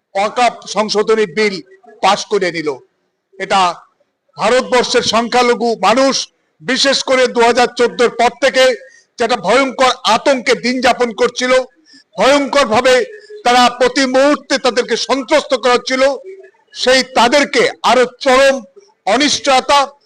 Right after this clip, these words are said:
চরমভাবে সন্ত্রস্ত করার একটা প্রক্রিয়া শুরু করলো এই মোদী সরকার ওয়াকফ সংশোধনী বিল পাশের মধ্য দিয়ে লোকসভায়। কারণ এই ওয়াকফ সংশোধনী বিল পাশ হলো মানেই মুসলমানদের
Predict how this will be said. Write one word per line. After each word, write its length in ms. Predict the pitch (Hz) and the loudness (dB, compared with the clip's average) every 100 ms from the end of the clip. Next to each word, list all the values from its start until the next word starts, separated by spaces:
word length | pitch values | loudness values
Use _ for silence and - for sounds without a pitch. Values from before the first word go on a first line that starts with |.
| _ _ - | _ _ -2
চরমভাবে 640 | 269 302 320 247 254 233 156 - - | 2 2 2 2 2 2 0 -8 -14
সন্ত্রস্ত 680 | - - 277 285 330 311 - 254 | -8 -2 0 0 0 -2 0 -2
করার 320 | 240 240 214 143 _ _ _ _ | 2 2 2 -2 _ _ _ _
একটা 220 | 185 165 165 | -6 -2 -2
প্রক্রিয়া 520 | - 226 233 247 214 | 0 -2 -2 0 0
শুরু 260 | - 233 233 | 0 -6 -2
করলো 300 | 226 214 214 - - _ | 0 2 0 -2 -12 _
এই 140 | 208 208 | -2 0
মোদী 280 | 202 208 - | 0 -2 0
সরকার 400 | 214 214 220 196 - _ - | -2 0 0 -2 -4 _ -2
ওয়াকফ 300 | 202 208 202 | 0 0 -4
সংশোধনী 500 | - 202 185 202 202 185 | -4 -8 -6 -4 -2 -2
বিল 220 | 175 180 - | -4 -4 -2
পাশের 300 | 175 180 175 | -2 -4 -6
মধ্য 220 | 185 180 180 | -6 -6 -6
দিয়ে 200 | 160 127 - _ - | -6 -8 -10 _ -2
লোকসভায়। 560 | 226 220 175 156 113 101 _ _ - - | 0 0 -2 -2 -4 -6 _ _ -10 0
কারণ 280 | 262 320 214 - - _ - - | 2 2 0 -4 -20 _ -18 -2
এই 160 | 269 330 | 2 2
ওয়াকফ 360 | 254 262 277 220 | 2 2 0 0
সংশোধনী 540 | 254 247 269 269 277 | -2 0 -2 0 -2
বিল 240 | 226 277 254 311 - | 0 0 -2 -6 -4
পাশ 220 | 226 240 233 | 0 2 0
হলো 260 | - 262 277 247 | 0 2 2 2
মানেই 340 | 262 349 262 135 _ _ _ _ | 2 4 2 -2 _ _ _ _
মুসলমানদের 720 | 196 226 294 294 269 262 269 | -4 0 0 2 0 2 0